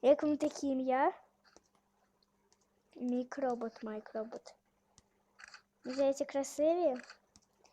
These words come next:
Далі в нас ще один. Це я сама робила цей дім з картону. У нас тут є робокраптер. Робо, робо, коротше.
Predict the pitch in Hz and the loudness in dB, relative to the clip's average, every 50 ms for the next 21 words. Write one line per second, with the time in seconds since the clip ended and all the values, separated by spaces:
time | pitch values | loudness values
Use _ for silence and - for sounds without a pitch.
0 | _ _ _ _ - 269 294 285 277 269 262 247 254 254 254 262 - - - 294 | _ _ _ _ -2 2 2 4 4 4 4 2 0 -2 -4 -4 -4 -2 0 2
1 | 302 320 330 311 254 262 254 240 233 240 - _ - - _ _ _ - - 294 | 4 6 6 4 4 0 -2 -4 -4 -6 -14 _ -20 -20 _ _ _ 0 4 6
2 | 285 277 269 277 - 277 262 247 254 269 285 294 294 330 330 320 311 - - 277 | 6 6 4 2 -2 -4 -2 0 0 2 2 2 4 4 4 4 2 0 -4 -6
3 | 254 233 240 233 226 226 220 - - 240 240 - - - 247 233 233 247 247 254 | -6 -6 -8 -10 -4 2 2 2 2 2 -10 -10 -10 -10 -8 -8 -8 -10 -12 -14
4 | _ - _ _ - - - _ _ - - - - _ _ - 262 269 277 - | _ -20 _ _ -20 -20 -20 _ _ -20 -20 -20 -20 _ _ -2 -2 -2 0 0
5 | 294 277 - 294 302 285 254 - - - 269 269 262 277 269 269 262 254 240 247 | -4 -2 2 4 4 4 2 0 -2 0 0 2 4 4 4 4 4 4 4 2
6 | 254 240 - - - 240 233 220 220 214 - - - - 311 311 311 - - - | 2 0 0 -4 -6 -6 -4 -4 -6 -6 -8 -8 -2 0 2 2 2 -2 -8 -20
7 | _ _ - 240 240 247 247 240 240 233 233 233 233 226 - - - 233 247 247 | _ _ -10 -8 -6 -4 -2 -4 -4 -4 -4 -4 -2 -2 -4 -4 -4 -6 -6 -8
8 | 240 240 240 233 226 226 226 - 247 - - 285 277 277 277 - - 262 247 262 | -8 -6 -6 -6 -6 -6 -8 -10 -6 -2 0 2 2 2 -2 -2 -4 -4 -6 -6